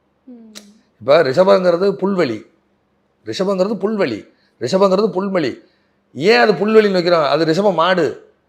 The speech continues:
Speaker 2: மாடு மேயும் புல்வெளி, மாடு மேயும் புல்வெளி. அங்க போய் சனிக்கு எது சம்மந்தப்படுது?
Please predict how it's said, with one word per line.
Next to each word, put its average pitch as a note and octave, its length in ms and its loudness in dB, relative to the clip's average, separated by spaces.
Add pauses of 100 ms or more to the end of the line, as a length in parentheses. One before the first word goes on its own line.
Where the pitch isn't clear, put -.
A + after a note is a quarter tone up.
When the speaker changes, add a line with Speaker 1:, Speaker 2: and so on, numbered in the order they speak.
(160)
Speaker 2:
மாடு G#3 320 4
மேயும் G#3 320 2
புல்வெளி, F3 540 -2 (680)
மாடு F#3+ 300 2
மேயும் G3 420 -4 (400)
புல்வெளி. F3+ 360 0 (340)
அங்க F#3 240 -4
போய் A3+ 140 -2
சனிக்கு F#3 320 -2
எது G3+ 200 0
சம்மந்தப்படுது? E3 720 0